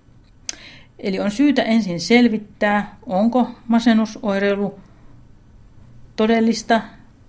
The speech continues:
vai johtuuko se vain jostakin tilapäisistä tekijöistä. Ja omaa hoitoa tukevia ja mielialaa kohottavia keinoja ja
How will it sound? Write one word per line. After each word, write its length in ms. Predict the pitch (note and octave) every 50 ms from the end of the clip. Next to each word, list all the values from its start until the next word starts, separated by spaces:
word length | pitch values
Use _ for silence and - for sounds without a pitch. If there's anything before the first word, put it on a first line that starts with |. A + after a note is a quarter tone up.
| - - -
vai 360 | - G#3 G#3 G3+ G3+ - C4 C4+ - - - - - - - - - - - - - - - - - - - - - - - -
johtuuko 360 | F#3+ F3+ - - E3+ E3+ -
se 180 | E3+ - F#3 F#3
vain 280 | G#3 G#3 G3+ G3+ B3 - - - - - - - - - - - - - - - - - - - - - - - - -
jostakin 640 | G3 F#3 F#3+ - F#3+ F#3+ - G3 F#3+ - - - - - - - - - - - -
tilapäisistä 640 | - F#3+ F#3+ F#3 F3+ F3+ E3 D#3+ D#3 E3+ E3 - E3
tekijöistä. 640 | D3+ D#3+ D#3 E3 D#3+ - E3 F3+ F3+ - - A#3+ A#3 - - - - - - - - - - - - - - - - - - - - - - - - - - - - - - - - - - - - - - - - - - - - - - - - - - - - - - -
Ja 140 | - G3 G3+ - C4 - - - - - - - - - - - - - - - - -
omaa 260 | - G#3+ A3+ A3 G#3
hoitoa 640 | G3+ G3+ G3+ G3 F#3+ G3+ - G3+ F#3+ F#3 F#3+ - - - - - - -
tukevia 640 | G#3 G3+ G#3 G3 F#3+ F3+ F#3+ F#3+ F#3+ F#3+ F#3 - - - -
ja 60 | F3+
mielialaa 480 | F#3 G3 F3+ F#3 F#3+ F3 F3+ F3 E3+ F3
kohottavia 640 | E3+ F3+ E3+ F3 F3 - E3+ D#3+ E3+ E3+ D#3+ - - - - - -
keinoja 560 | - F#3 F#3+ G3+ G#3 G#3+ A3 G#3+ G#3+ G#3 G3+ G3+ - - - - - - - - - - - -
ja 80 | F#3+